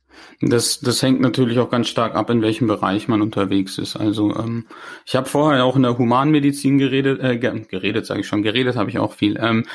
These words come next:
gearbeitet. Ähm, das war, ähm, ein bisschen anders, weil das ein, äh, sehr restriktives, äh, Geschäft ist, was auch meines Erachtens sinnvoll ist, ähm, was das Thema Marketing angeht. Äh, in der Tiermedizin ist es ein bisschen anders. Ähm, es hängt natürlich auch so ein bisschen von den Business-Segmenten ab.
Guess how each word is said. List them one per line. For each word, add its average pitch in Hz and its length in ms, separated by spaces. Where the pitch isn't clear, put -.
gearbeitet. 135 720
Ähm, 113 440
das 113 220
war, 120 300
ähm, 113 160
ein 107 60
bisschen 113 200
anders, 160 300
weil 113 100
das 110 160
ein, 110 160
äh, 110 160
sehr 117 300
restriktives, 117 760
äh, 110 120
Geschäft 165 320
ist, 190 240
was 110 220
auch 113 160
meines 113 280
Erachtens 113 340
sinnvoll 170 340
ist, 196 240
ähm, 127 160
was 120 140
das 139 140
Thema 131 200
Marketing 127 440
angeht. 139 360
Äh, 123 120
in 135 120
der 135 120
Tiermedizin 160 640
ist 143 140
es 147 120
ein 143 80
bisschen 127 300
anders. 160 480
Ähm, 131 180
es 131 140
hängt 127 160
natürlich 127 320
auch 117 100
so 123 100
ein 120 40
bisschen 117 200
von 113 140
den 110 140
Business-Segmenten 107 800
ab. 113 180